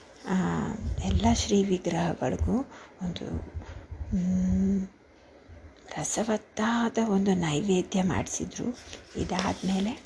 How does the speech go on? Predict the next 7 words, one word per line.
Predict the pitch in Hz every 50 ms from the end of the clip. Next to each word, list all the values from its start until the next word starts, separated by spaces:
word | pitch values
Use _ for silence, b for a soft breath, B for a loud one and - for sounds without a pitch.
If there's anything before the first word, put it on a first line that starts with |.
| - - -
ಆರತಿ | 196 185 185 - - - - 196 -
ಆಯ್ತು. | - 170 180 175 160 - - - - - - - - - - - - - - - - - - - - - - - - - - - - - - - - - - - - B B B B B B B B B B B B B B B B B B - - - - - -
ಈ | 240 277 311 302
ಒಂದು, | 269 240 220 214 208 202 208 185 185 180 - - - - - - - - - - - - - -
ಆ, | 220 202 190 208 214 208 190 196 - 202 - - - - - - - -
ಶ್ರೀ | - - - - 226 226 220
ವಿಗ್ರಹ | 226 - - - - - - 185 175 170 - -